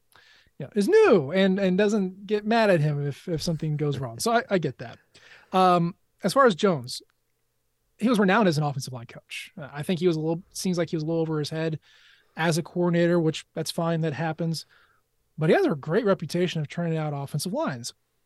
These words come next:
And, you know, we have the transfer from Eastern Michigan, uh, Marcellus Johnson, Vincy Polgar, the aforementioned academically ineligible center from last year. He is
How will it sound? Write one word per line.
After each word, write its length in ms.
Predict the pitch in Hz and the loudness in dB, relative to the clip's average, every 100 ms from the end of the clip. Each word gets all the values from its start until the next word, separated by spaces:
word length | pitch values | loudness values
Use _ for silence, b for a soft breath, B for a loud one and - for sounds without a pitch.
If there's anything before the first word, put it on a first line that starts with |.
| _ _ _ _ _ - | _ _ _ _ _ -6
And, 100 | 202 | 2
you 60 | 170 | 4
know, 80 | 156 | 4
we 120 | 156 | 2
have 120 | 165 | 0
the 60 | 151 | -4
transfer 500 | - 185 175 180 175 | -4 -4 -2 -2 -4
from 220 | 160 156 | -4 -2
Eastern 420 | 156 - 151 147 | -4 -4 -6 -4
Michigan, 480 | 160 156 160 165 160 | -4 -6 -4 -4 -6
uh, 240 | 131 123 | -10 -12
Marcellus 400 | 127 127 135 123 | -10 -10 -10 -12
Johnson, 540 | - 160 170 151 170 165 b b b b b b - | -8 -4 -4 -4 -4 -6 b b b b b b 0
Vincy 260 | 170 180 | 0 0
Polgar, 500 | 156 175 175 180 180 | 2 2 4 4 4
the 160 | 160 156 | 2 -2
aforementioned 720 | 147 175 165 165 - 160 151 | -4 -6 -4 -4 -4 -6 -6
academically 580 | 147 147 151 160 156 151 | -8 -8 -2 -2 -2 -4
ineligible 560 | 147 151 170 151 156 156 | -4 -2 -2 -2 -4 -4
center 320 | - 160 160 | -4 -4 -6
from 140 | 143 | -8
last 340 | 139 151 - 165 | -8 -8 -8 -4
year. 100 | 156 | -2
He 120 | 151 | -2
is 160 | 139 | -4